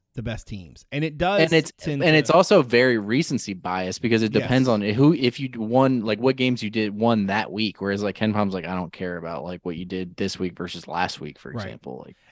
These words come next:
Speaker 1: And then don't even get me started on the net. Like, who was it that
Speaker 2: Mm-hmm.
Speaker 1: won last night and, like, won by, like, eight, and they fell, like, five place, like, five spots in the net? Um,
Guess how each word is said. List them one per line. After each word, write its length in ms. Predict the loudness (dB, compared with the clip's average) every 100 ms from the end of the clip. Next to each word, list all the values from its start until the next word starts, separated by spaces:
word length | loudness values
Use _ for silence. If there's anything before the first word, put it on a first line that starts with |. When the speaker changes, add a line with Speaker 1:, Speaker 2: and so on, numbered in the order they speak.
| -6
Speaker 1:
And 120 | -2
then 140 | -2
don't 240 | 2 2 2
even 160 | 0
get 80 | 0
me 80 | -2
started 320 | 2 2 2
on 80 | -2
the 60 |
net. 320 | -4 -4 -6 -10 _ _
Like, 280 | -6 -6 -8 _
who 140 | -2 0
was 160 | 0
it 80 | -2
that 100 | -4
Speaker 2:
Mm-hmm. 120 | 0
Speaker 1:
won 200 | 0 0
last 300 | 0 -2 -2
night 340 | -2 -2 -4 -12 _ _ _ -4
and, 360 | 0 0 -2 -6
like, 200 | -6 -4
won 180 | -2 -2
by, 100 | 0
like, 220 | 0 -2 -4
eight, 360 | -4 -4 -6 -6
and 160 | -2
they 80 | -2
fell, 420 | -6 -4 0 0
like, 200 | -2 -6
five 340 | -6 -4 -4 -6 -10 -16 -14
place, 420 | -6 -6 -6 -10
like, 180 | -12 -12
five 320 | -10 -6 -6
spots 320 | -4 -4 -4 -4
in 60 |
the 60 | -6
net? 320 | -6 -8 -12 _ _ _ _ _ -6
Um, 480 | -4 -4 -8 -12